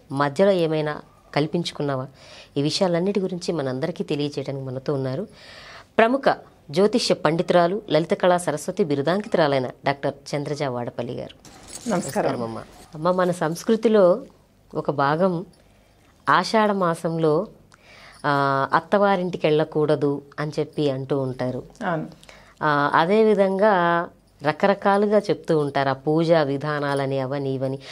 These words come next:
Speaker 1: అందులోను కొత్తగా పెళ్ళైన వాళ్ళకైతే మాత్రం చాలా రకాల నియమాలు పెట్టేసి వారిని అటు ఇటు బంధించినట్లుగా చేస్తూ ఉంటారు. ఈ ఆషాఢ పట్టి అంటే ఏంటమ్మా? ఈ ఆషాఢ పట్టికి కొత్తగా పెళ్ళైన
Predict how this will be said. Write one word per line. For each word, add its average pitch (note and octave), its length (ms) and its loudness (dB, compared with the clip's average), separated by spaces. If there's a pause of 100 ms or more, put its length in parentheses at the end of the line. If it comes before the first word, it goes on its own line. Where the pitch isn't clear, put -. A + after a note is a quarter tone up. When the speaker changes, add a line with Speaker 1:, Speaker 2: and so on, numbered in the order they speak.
(200)
Speaker 1:
అందులోను G#3+ 320 4
కొత్తగా A3+ 580 2
పెళ్ళైన A3 460 4
వాళ్ళకైతే F#3 600 2
మాత్రం E3 440 -2 (460)
చాలా E3+ 440 4
రకాల F#3+ 400 2
నియమాలు D#3+ 640 0 (360)
పెట్టేసి E3 440 2
వారిని C#3+ 580 2 (340)
అటు F3+ 260 4
ఇటు E3 240 2
బంధించినట్లుగా F3+ 1000 4
చేస్తూ D#3 300 4
ఉంటారు. E3+ 560 2 (920)
ఈ A3+ 100 6
ఆషాఢ A3+ 380 4
పట్టి B3+ 360 2
అంటే F#3 260 4
ఏంటమ్మా? D#3+ 520 2
ఈ E3+ 160 4
ఆషాఢ F3 320 4
పట్టికి F#3 440 2
కొత్తగా F3+ 420 2
పెళ్ళైన F3+ 640 2